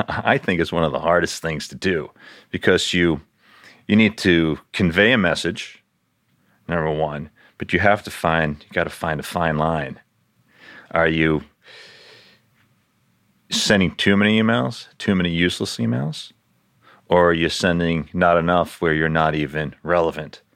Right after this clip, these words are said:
If you send too many, then you're gonna see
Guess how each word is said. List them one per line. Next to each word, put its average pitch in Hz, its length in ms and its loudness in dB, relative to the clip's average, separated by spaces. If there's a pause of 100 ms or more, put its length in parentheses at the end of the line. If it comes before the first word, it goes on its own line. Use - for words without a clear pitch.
(280)
If 92 100 -4
you - 60 0
send 101 280 2
too 127 180 2
many, 104 340 4
then 90 240 2
you're 90 100 -2
gonna 82 160 -4
see 85 480 -4